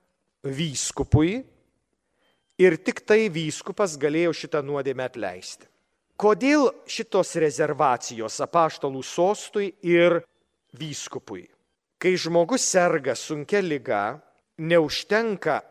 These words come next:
medicinos sesers paslaugų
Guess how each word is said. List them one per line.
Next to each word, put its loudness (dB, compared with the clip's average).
medicinos -6
sesers -4
paslaugų 0